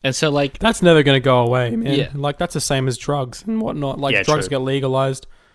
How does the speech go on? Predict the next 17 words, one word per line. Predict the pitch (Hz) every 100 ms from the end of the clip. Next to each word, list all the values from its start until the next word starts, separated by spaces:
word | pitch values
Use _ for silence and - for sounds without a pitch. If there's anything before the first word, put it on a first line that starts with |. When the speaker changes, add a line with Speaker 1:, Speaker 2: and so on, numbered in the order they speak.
| _ _
Speaker 2:
but | 147
they're | 143
still | - 151
gonna | 131
go | 123
on | 120
the |
black | 120 123 123
market. | 127 123 123 127 - _ _
They're | 135
just | 127 127
not | 123
gonna | 131 120
be | 123 123
as, | 117 -
as | 143 123
great. | 135 147